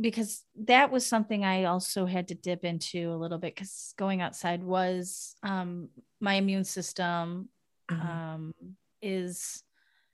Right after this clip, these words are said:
Speaker 1: it's working, but the way, <laughs> but because I have this illness, the way to help my body have less pain, I use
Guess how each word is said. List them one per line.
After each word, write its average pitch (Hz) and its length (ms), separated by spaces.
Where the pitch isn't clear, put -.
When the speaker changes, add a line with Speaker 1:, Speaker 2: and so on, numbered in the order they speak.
Speaker 1:
it's 240 180
working, 220 560
but 202 160
the 214 100
way, 240 260
<laughs> - 360
but 254 120
because 262 300
I 262 80
have 233 220
this 214 200
illness, 220 640
the 208 100
way 214 220
to 196 420
help - 320
my 185 220
body 180 360
have 175 240
less 175 260
pain, 202 580
I 190 100
use 180 500